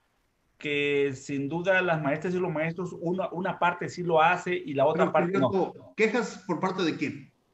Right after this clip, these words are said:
Speaker 1: Bueno, de, primero del gobierno, de la sociedad, de padres de familia, de empresarios, porque trastocan, digamos, el equilibrio o el, o el, la, o la convivencia armónica que debería de haber comparada con otros estados.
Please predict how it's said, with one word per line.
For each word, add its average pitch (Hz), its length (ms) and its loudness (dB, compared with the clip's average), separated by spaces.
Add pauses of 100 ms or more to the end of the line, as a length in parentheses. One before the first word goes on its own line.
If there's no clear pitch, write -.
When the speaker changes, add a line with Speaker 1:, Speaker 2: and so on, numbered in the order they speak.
(260)
Speaker 1:
Bueno, 160 420 2
de, 151 580 0
primero 196 340 0
del 214 140 0
gobierno, 208 840 2
de 151 540 -2
la 139 100 2
sociedad, 160 640 2
de 143 300 -2
padres 165 320 2
de 143 80 -2
familia, 185 680 0 (340)
de 139 520 0
empresarios, 175 880 2 (360)
porque 139 360 -2
trastocan, 170 640 0
digamos, 170 400 -2
el 143 120 -4
equilibrio 175 640 -2
o 156 340 2
el, 143 360 0
o 147 240 2
el, 139 360 2
la, 135 360 4
o 147 100 2
la 147 140 4
convivencia 147 800 0
armónica 165 640 0
que 143 140 0
debería 143 360 2
de 170 60 6
haber 185 340 4
comparada 190 720 6
con 160 160 4
otros 175 260 -2
estados. 165 440 4